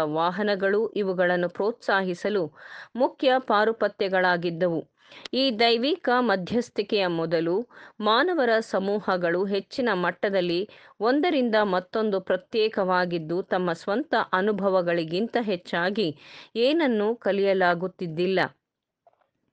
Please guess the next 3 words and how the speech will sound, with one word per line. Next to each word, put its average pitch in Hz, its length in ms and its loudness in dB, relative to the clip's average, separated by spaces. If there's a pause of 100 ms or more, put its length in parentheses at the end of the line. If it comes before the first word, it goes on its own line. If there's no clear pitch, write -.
(500)
ಆದರೆ 285 420 4 (180)
ಈ 226 160 0
ಪಾರುಪತ್ಯಗಳ 214 920 0